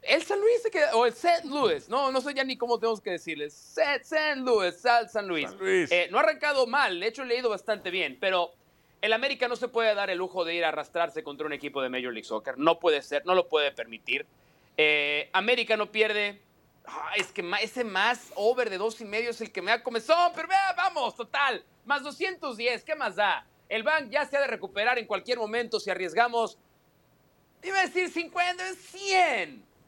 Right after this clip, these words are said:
Speaker 1: Cien, al fin que paga más doscientos diez, cien a que el América no pierde, un dos a uno, es dos y medio, ¿verdad? Sí, un dos a uno nos da la victoria para Don Vegas.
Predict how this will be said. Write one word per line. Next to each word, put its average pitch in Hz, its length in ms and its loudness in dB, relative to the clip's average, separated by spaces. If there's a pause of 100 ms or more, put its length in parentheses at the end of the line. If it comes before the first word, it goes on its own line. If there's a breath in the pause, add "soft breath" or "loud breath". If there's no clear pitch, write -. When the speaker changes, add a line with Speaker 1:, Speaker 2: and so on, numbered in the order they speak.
(120)
Speaker 1:
Cien, 339 480 2
al 247 80 0
fin 311 160 -8
que 277 80 2
paga 285 600 2
más 233 380 0
doscientos 233 680 -6
diez, 233 380 0 (280)
cien 320 500 -2
a 233 80 0
que - 80 -2
el 220 60 2
América 240 400 0
no 208 160 -4
pierde, 226 520 0 (520)
un 277 260 -2
dos 277 260 4
a 254 100 2
uno, 262 340 0
es 233 100 -2
dos 285 220 -2
y - 20 -8
medio, 226 180 -2
¿verdad? 190 240 0
Sí, 233 120 -12
un 311 120 -8
dos 320 220 2
a 269 80 -2
uno 262 480 -2 (240)
nos 190 220 -8
da 233 360 4 (200)
la 196 120 0
victoria 220 520 0
para 190 160 -4
Don 190 180 -4
Vegas. 220 380 0